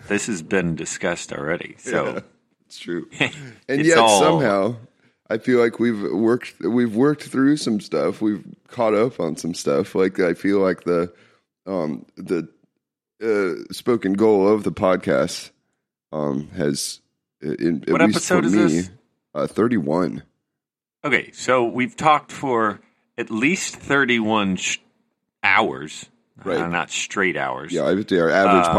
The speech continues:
Speaker 2: podcast length slightly over an hour.
Speaker 1: and
Speaker 2: Yeah.
Speaker 1: it's not just dead air. So
Speaker 2: That's true.
Speaker 1: there's not a lot of weather talk. I
Speaker 2: Mm-mm.
Speaker 1: think occasionally, maybe. So we've done something.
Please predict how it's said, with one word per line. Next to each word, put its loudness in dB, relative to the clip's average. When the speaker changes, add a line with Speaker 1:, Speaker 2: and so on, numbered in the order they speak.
Speaker 2:
podcast 0
length -2
slightly 2
over 0
an 0
hour. -4
Speaker 1:
and 0
Speaker 2:
Yeah. 0
Speaker 1:
it's -6
not 2
just -2
dead 2
air. 0
So -2
Speaker 2:
That's -8
true. 4
Speaker 1:
there's 0
not 4
a 2
lot 6
of 4
weather 2
talk. 0
I -8
Speaker 2:
Mm-mm. -4
Speaker 1:
think -6
occasionally, -4
maybe. -10
So 2
we've 2
done 4
something. -6